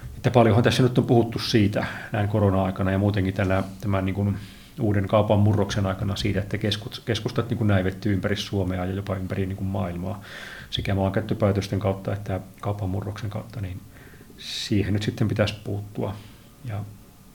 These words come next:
ja sen osalta meillä on myös sitten valmistumassa, valmistumassa tämmöinen, ää, tulevan valtuustokauden strategiaa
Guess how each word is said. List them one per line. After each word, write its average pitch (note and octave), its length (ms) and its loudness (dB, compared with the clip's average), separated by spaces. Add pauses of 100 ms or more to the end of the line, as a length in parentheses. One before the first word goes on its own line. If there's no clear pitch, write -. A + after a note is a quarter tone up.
(420)
ja G2 240 -2
sen G2+ 220 0
osalta G2+ 240 2
meillä G2+ 240 6
on G#2 160 6
myös G2+ 200 2
sitten - 280 -2
valmistumassa, G2+ 600 2
valmistumassa G#2 480 -2
tämmöinen, G2+ 400 2 (960)
ää, G2 320 0
tulevan G#2+ 520 8 (840)
valtuustokauden G2+ 720 2
strategiaa G2 840 0